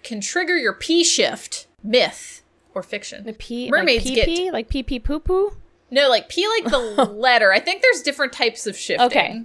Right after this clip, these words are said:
Speaker 1: We'll
Speaker 2: okay.
Speaker 1: get, we'll get to that. We'll get
Speaker 2: Okay.
Speaker 1: to that. Mermaids get tops with tails. That is fiction. If you're shifting your body, why would you end up with clothing? Most mermaids go full-fledged boobies out, or some
Speaker 2: Whoa.
Speaker 1: cover it with seaweed.
Speaker 2: Can't have that.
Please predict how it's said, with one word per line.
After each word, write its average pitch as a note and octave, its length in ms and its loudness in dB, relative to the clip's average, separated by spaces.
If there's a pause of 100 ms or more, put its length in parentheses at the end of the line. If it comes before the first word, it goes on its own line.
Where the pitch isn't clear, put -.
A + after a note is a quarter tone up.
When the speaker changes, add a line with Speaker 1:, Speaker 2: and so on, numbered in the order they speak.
(120)
Speaker 1:
We'll G#3+ 200 0
Speaker 2:
okay. - 40 -4
Speaker 1:
get, C4 220 4
we'll D#4+ 100 -2
get A#3+ 200 2
to G#3 100 -6
that. B2 220 -2
We'll G3+ 100 0
get G3 100 0
Speaker 2:
Okay. F#3+ 80 -4
Speaker 1:
to - 40 -8
that. F2 240 -8 (120)
Mermaids C#4 600 0
get A#3+ 180 -2
tops - 340 -4
with B3 120 -6
tails. A3 680 -6 (100)
That F#3 160 0
is - 160 -6
fiction. - 720 -4 (120)
If - 100 -20
you're C4+ 140 0
shifting E4+ 420 -2
your C#4+ 160 -4 (140)
body, A3+ 680 2
why A#3+ 180 4
would C#4+ 160 -4
you D#4 80 -4
end C#4+ 120 -4
up C#4 140 0
with - 160 -8
clothing? G3 960 -2 (600)
Most C4+ 320 -2
mermaids D4 420 0
go A3 140 2
full-fledged B3+ 760 -2
boobies D4+ 400 2
out, C4 520 4
or G#3 100 -8
some B3 100 -4
Speaker 2:
Whoa. D4+ 360 8
Speaker 1:
cover G3+ 120 0
it A#3 40 -10
with A#3+ 120 -12
seaweed. G#3+ 480 -10
Speaker 2:
Can't D#4 200 4
have C4+ 140 6
that. C4+ 440 8